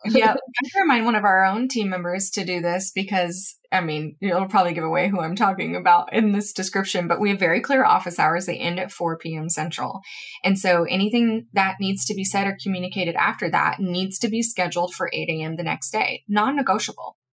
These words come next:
Period. Done. Don't check your email at dinner time. Don't want to fire, don't feel like you need to go downstairs to the office and fire off an email to answer this client question.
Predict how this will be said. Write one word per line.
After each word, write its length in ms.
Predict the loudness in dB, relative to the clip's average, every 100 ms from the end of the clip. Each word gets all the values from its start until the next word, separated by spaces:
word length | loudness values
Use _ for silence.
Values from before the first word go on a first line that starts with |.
| -2
Period. 420 | 2 2 2 -4 _ _ -2
Done. 420 | 2 2 0 -8 _ _
Don't 220 | 0 0
check 320 | 0 0 0
your 80 | -4
email 400 | 0 0 2 2
at 140 | 0 -2
dinner 260 | -2 -2
time. 460 | -4 -2 -2 -2 -6 _ _ 0
Don't 440 | 2 4 0 -2 _ -6
want 360 | 2 2 2
to 80 | -2
fire, 400 | 2 4 4 4
don't 240 | 2 2 2
feel 180 | 4 4
like 140 | 4
you 80 | 2
need 120 | 2
to 60 | 2
go 120 | 4
downstairs 560 | 2 2 2 2 2
to 80 | 0
the 100 | 0
office 460 | 2 2 2 -2 -2
and 100 | -2
fire 320 | 2 2 4 2
off 180 | 2
an 100 | -2
email 480 | -4 -2 0 0 0
to 200 | -2 -4
answer 280 | -4 -4 -4
this 160 | -4 -6
client 260 | -4 -4 0
question. 340 | 0 0